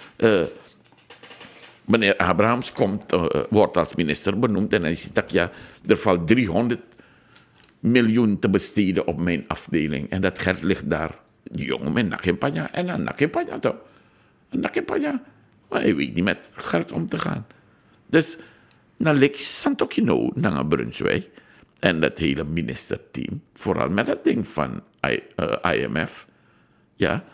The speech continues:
dan ga je dat ding krijgen dat je jere Bouterse, nee, Spang.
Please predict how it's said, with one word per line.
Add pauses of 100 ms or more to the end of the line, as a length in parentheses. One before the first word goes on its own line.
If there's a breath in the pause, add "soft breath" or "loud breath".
(560 soft breath)
dan
ga
je
dat
ding
krijgen
dat
je (1600 soft breath)
jere
Bouterse,
nee,
Spang.